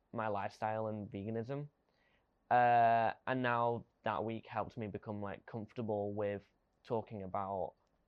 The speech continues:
talking about my passions and, like, how I actually feel about things, and I did not feel restricted about what people actually thought about me, and that I got to that perspective, like, I don't really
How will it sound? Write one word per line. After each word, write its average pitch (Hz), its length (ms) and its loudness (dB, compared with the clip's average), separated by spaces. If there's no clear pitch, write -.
talking 120 300 -2
about 101 240 -2
my 107 120 -4
passions 110 640 -10
and, 101 180 -6
like, 98 280 -10
how 107 200 0
I 107 80 4
actually 107 320 -4
feel 104 260 -4
about 113 280 0
things, 117 180 -6
and 104 100 -4
I 104 80 -4
did 110 260 -6
not 110 380 -6
feel 107 240 -4
restricted 101 560 -10
about 98 320 -8
what 117 200 0
people 110 320 -4
actually - 300 -10
thought 92 240 -6
about 101 300 -6
me, 101 260 -10
and 107 160 -10
that 104 200 -10
I 113 100 -4
got 107 300 2
to 104 100 -12
that 98 200 -6
perspective, 98 440 -8
like, 101 180 -8
I 107 60 -4
don't 107 240 -4
really 104 260 -6